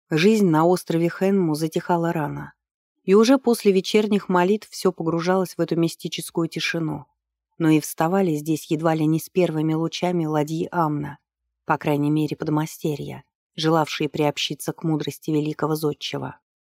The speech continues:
Аниред знала, что с утра, когда придёт время начать новый день в мастерской,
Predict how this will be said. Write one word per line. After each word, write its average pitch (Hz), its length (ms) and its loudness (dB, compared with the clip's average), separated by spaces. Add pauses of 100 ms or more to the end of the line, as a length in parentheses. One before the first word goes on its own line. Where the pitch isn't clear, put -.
(800)
Аниред 196 480 6
знала, 190 400 4
что - 220 -2
с - 100 -4
утра, 202 280 2
когда 156 280 0
придёт 170 340 2
время 175 340 4
начать 165 440 0
новый 165 280 2
день 165 240 2
в 156 40 0
мастерской, 170 760 -2